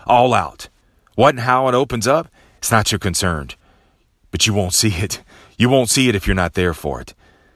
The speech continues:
You gotta play your miracle all the way out. You don't get the miracle and then play the miracle. No, you play your part and let the miracle show up. Because more is better than settling.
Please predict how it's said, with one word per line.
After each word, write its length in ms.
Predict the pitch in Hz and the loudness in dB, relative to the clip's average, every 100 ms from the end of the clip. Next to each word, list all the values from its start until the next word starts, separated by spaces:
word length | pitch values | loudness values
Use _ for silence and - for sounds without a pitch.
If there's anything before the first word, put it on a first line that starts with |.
| _ _ _ - | _ _ _ -2
You 60 | |
gotta 140 | 107 92 | 0 0
play 160 | 110 | -2
your 140 | 98 95 | -2 -2
miracle 380 | 95 95 85 80 | 0 -2 -2 -2
all 180 | 87 | -2
the 60 | 85 | -2
way 200 | 85 80 | -4 -4
out. 320 | 80 62 - _ _ _ _ _ _ _ | -4 -6 -14 _ _ _ _ _ _ _
You 120 | 113 | 0
don't 200 | 131 107 | 0 0
get 200 | 98 127 | 0 0
the 80 | 104 | 0
miracle 480 | 98 95 90 98 90 | 0 0 0 -2 -2
and 100 | 95 | -2
then 140 | 98 | -2
play 200 | - 123 | 0 0
the 120 | 120 | 0
miracle. 500 | 85 80 78 85 82 - - | -4 -6 -6 -6 -8 -10 -2
No, 140 | 117 | 0
you 180 | 107 123 | 2 0
play 240 | 117 143 135 | 0 2 2
your 240 | 113 123 | 2 0
part 500 | - 131 101 - - _ _ _ _ _ _ | 4 2 2 -2 -18 _ _ _ _ _ _
and 120 | - 92 | -4 -2
let 140 | 85 | -2
the 40 | |
miracle 400 | 85 87 80 76 | -2 -2 -4 -6
show 300 | 69 - 71 | -6 -6 -6
up. 280 | 64 - _ _ _ _ _ _ _ _ _ _ _ - | -8 -14 _ _ _ _ _ _ _ _ _ _ _ -8
Because 500 | - 78 - - - _ _ _ _ _ - | -6 -4 -6 -6 -12 _ _ _ _ _ -6
more 460 | 80 82 67 60 _ _ | -4 -4 -6 -14 _ _
is 140 | 73 69 | -14 -8
better 260 | 73 65 | -8 -10
than 140 | 60 64 | -14 -10
settling. 440 | - 67 60 | -10 -10 -14